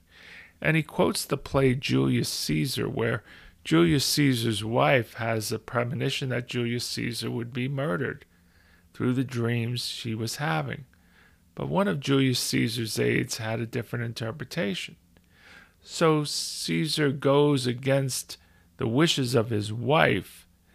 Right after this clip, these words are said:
and goes to the Senate, and he is murdered.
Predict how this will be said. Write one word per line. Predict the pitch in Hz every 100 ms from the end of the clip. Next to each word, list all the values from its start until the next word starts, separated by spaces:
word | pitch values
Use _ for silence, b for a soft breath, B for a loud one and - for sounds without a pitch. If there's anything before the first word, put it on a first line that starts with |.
| b b b
and | - 131 120
goes | 123 117 -
to | -
the | 104
Senate, | - 127 117 113 -
and | 92 117
he | 113 117
is | 110 113
murdered. | 123 139 131 - -